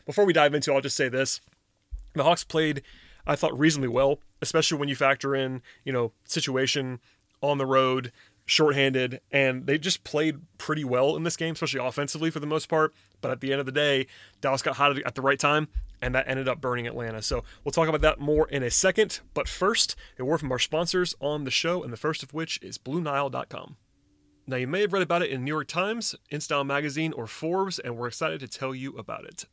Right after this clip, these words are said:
Ten ten is an exclusive collection of ten one-of-a-kind engagement rings designed by ten of the most distinctive designers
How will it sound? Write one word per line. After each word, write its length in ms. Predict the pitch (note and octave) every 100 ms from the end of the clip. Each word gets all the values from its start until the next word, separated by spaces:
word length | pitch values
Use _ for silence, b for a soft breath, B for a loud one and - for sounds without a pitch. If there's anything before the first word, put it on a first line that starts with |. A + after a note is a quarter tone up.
| -
Ten 240 | F#3+ A3+
ten 320 | - F3+ G3+
is 100 | D#3+
an 40 | A#2+
exclusive 420 | - F3 F3+ E3
collection 380 | D3 D#3 - D3
of 80 | -
ten 320 | D#3+ F3+ D3+
one-of-a-kind 420 | D3+ B2+ - D3
engagement 420 | A#2+ B2+ C#3 D3
rings 240 | C#3 D3+ A#2
designed 360 | G#2+ C3 A#2+
by 80 | A2
ten 400 | - E3 E3 F3+ b b b
of 80 |
the 60 | B2
most 160 | B2 -
distinctive 560 | - D#3 E3 E3+ D#3+
designers 500 | B2 A#2 B2 B2+ A#2+